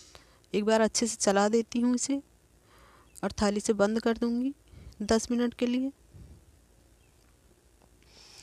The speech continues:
इधर आप देख सकते हैं सब्जियां हमारी काफ़ी गल चुकी हैं और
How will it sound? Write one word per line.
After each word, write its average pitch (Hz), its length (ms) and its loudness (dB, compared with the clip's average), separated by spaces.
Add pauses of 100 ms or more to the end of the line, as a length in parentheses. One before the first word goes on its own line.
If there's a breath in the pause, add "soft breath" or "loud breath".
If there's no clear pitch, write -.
(360 loud breath)
इधर 214 240 0
आप 220 140 0
देख 220 280 2
सकते 240 300 -2
हैं 240 220 2
सब्जियां 208 380 -2
हमारी 220 260 0
काफ़ी 196 360 -2
गल 214 240 0
चुकी 233 300 -4
हैं 240 80 0
और 220 140 0